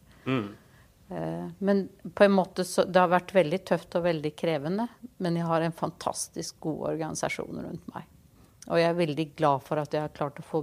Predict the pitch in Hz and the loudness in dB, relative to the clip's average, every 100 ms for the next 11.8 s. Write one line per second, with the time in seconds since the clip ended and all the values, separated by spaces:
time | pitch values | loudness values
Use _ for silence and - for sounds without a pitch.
0 | 147 165 123 120 147 - 147 - 147 135 | -2 -6 -6 -8 -10 -6 -6 -4 -4 -4
1 | 147 - - - - _ - - 123 - | -6 -14 -20 -20 -20 _ -4 -2 -2 -4
2 | 160 139 135 - 156 147 151 143 151 - | -6 -6 -6 -2 -2 0 -2 -2 -4 -2
3 | 147 147 - 165 165 - 170 170 156 156 | -4 -6 -6 -4 -4 -6 -2 -2 0 -2
4 | 147 165 147 156 147 - 139 143 - - | -2 -4 -4 -2 -2 -2 -6 -6 -6 -6
5 | 135 - - - 160 - 151 - 131 - | -6 -6 -10 -8 -8 -8 -8 -6 -6 -6
6 | - 180 - 127 - 185 185 - 185 175 | -10 -12 -10 -4 -2 6 6 6 2 2
7 | 175 - - 151 - 160 - 156 151 156 | 4 2 2 -2 -4 -6 0 2 2 0
8 | - 165 139 143 147 - - 147 151 147 | 2 4 4 2 -2 -6 -6 -4 -2 -2
9 | - - - - - - 127 139 131 123 | -4 -8 -12 -16 -20 -14 -2 0 4 2
10 | 127 123 120 113 110 110 - 120 - 101 | 2 0 0 0 0 -2 -2 -2 -2 -6
11 | 104 107 104 110 104 104 101 - | -8 -8 -8 -6 -4 -4 -6 -8